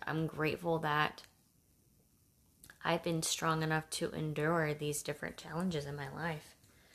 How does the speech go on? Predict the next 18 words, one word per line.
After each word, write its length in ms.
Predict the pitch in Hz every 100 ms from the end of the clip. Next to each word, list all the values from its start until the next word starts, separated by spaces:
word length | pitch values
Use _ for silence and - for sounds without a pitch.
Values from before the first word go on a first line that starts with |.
| - - - - - - -
I've 420 | 165 156 - - -
only 240 | 202 190
shared 340 | 185 180 165 165 _ _ _ _ _ _ -
a 60 |
handful 520 | 165 175 165 165 160
of 120 | 156 151
them 140 | 156
publicly, 720 | - 160 151 - 147 147 147
and 240 | 143 147 - - _ - - - - - - _ _ -
because 360 | 233 240 214 202 - - _ - - -
pain 340 | - 233 269
and 100 | 294
trauma, 360 | 226 185 196 190
it's 140 | 165
very 220 | - 185 226
personal. 580 | - 160 - 175 147
It's 160 | 156 -
very 460 | - 165 165 170